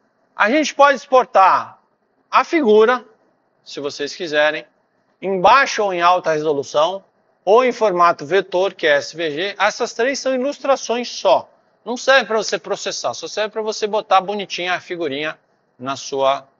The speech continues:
dissertação, tese, et cetera. É, aí aqui entra os formatos tabulares, que é o que interessa pra gente, tá certo? A gente tem o short e tem o completo. Pelo que eu entendi, apesar de eu não ter usado esse completo,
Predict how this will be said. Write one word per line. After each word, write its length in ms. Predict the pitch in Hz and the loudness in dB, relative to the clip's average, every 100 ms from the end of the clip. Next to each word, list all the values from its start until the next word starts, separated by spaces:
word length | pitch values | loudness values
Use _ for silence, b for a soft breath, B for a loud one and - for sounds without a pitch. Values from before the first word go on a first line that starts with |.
| _ | _
dissertação, 960 | - 143 139 139 - - 139 139 127 107 | -10 -8 -6 -8 -10 -6 -6 -6 -10 -14
tese, 380 | - 117 117 110 | -10 -4 -4 -6
et 100 | 110 | -10
cetera. 220 | - - _ _ _ _ _ _ _ _ _ _ _ _ _ _ - | -16 -20 _ _ _ _ _ _ _ _ _ _ _ _ _ _ -2
É, 380 | 160 175 160 - | 2 4 2 2
aí 300 | 196 247 294 | 0 2 2
aqui 300 | 247 - 277 | 0 0 -4
entra 420 | 254 277 254 262 | -2 -2 0 0
os 300 | 254 208 - | 0 -4 -12
formatos 680 | - 214 202 233 277 214 - | -6 -4 2 2 0 -6 -2
tabulares, 880 | 269 302 294 214 139 110 95 - - | 2 4 4 4 4 2 -6 -16 -16
que 60 | - | -4
é 40 | |
o 80 | 175 | -4
que 140 | 170 208 | -4 -10
interessa 520 | 196 196 190 185 - | 0 2 4 2 -6
pra 200 | 220 233 | -2 -2
gente, 540 | 165 120 95 - - _ _ _ | -2 -8 -8 -20 -20 _ _ _
tá 80 | - | -14
certo? 360 | - 196 147 - _ _ _ _ _ _ _ _ | 0 0 0 -6 _ _ _ _ _ _ _ _
A 120 | - 180 | -4 -2
gente 260 | 247 269 | 0 -2
tem 260 | - 254 247 | 0 0 2
o 80 | 214 | 0
short 600 | - - 269 294 - - 220 | -2 2 4 4 0 -8 -10
e 80 | |
tem 240 | 220 233 262 | -2 0 0
o 80 | 240 | -2
completo. 640 | 269 254 196 147 110 - _ _ _ _ - | -4 -4 0 0 0 -6 _ _ _ _ -4
Pelo 240 | 320 349 | 0 2
que 100 | 302 | 2
eu 80 | 202 | 0
entendi, 520 | 180 156 151 156 233 | -2 -4 -4 -2 2
apesar 360 | 185 151 170 196 | 2 0 0 0
de 80 | 190 | 0
eu 60 | |
não 240 | 202 226 254 | -2 -4 -4
ter 240 | - 226 | 0 2
usado 560 | 196 123 156 147 120 117 | 2 4 4 4 2 -8
esse 260 | 143 147 - | -8 -8 -10
completo, 680 | 127 107 175 214 147 - | -14 -4 2 2 0 -8